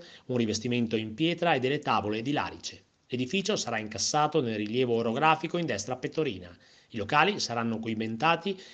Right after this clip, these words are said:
e isolati acusticamente mediante la realizzazione di una controfodera e saranno dotati di impianto di riscaldamento a pavimento. L'edificio in questione sarà anche adibito a magazzino.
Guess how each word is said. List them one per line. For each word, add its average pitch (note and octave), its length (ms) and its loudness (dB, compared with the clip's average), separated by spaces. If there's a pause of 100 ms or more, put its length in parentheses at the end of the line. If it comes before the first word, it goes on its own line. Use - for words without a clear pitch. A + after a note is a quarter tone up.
e C3+ 100 0
isolati E3+ 460 4
acusticamente D#3 760 0
mediante A#2 420 -2
la G#2+ 140 0
realizzazione G#2+ 640 0
di C#3 80 0
una A2 160 -4
controfodera A#2+ 800 -2 (240)
e - 80 -10
saranno B2+ 380 4
dotati A#2 480 0
di A2+ 80 -2
impianto D#3 420 2
di D3 80 0
riscaldamento A#2 640 -4
a A2+ 60 -8
pavimento. C3+ 680 -6 (500)
L'edificio A#2+ 400 -2
in A#2+ 80 -2
questione G3+ 400 4
sarà A2+ 200 -2
anche A2+ 200 -2
adibito C3+ 400 -2
a C3+ 40 -2
magazzino. C#3+ 680 -4